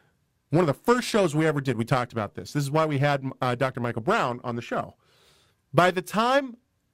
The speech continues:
the Torah was given to Moses on Sinai, Hebrew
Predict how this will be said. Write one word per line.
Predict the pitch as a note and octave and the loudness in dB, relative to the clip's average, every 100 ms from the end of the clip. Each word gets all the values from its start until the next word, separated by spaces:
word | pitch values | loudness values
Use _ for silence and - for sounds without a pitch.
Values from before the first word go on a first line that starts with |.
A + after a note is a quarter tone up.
| _ _ | _ _
the | D#3 | -4
Torah | D#3 G#3+ G#3+ G#3+ - _ _ | 0 0 2 0 -4 _ _
was | C#3+ A#2+ | -6 0
given | G3+ A3 | 0 0
to | |
Moses | G#3 F3 D#3 D#3 | 0 0 -2 -2
on | D3+ C#3+ | -2 -2
Sinai, | - A#2+ G#2+ E2+ E2+ _ _ _ _ _ _ _ _ | -2 -4 -4 -8 -14 _ _ _ _ _ _ _ _
Hebrew | - A#3 C4 F3+ C#3 C#3 | -4 0 0 0 0 -2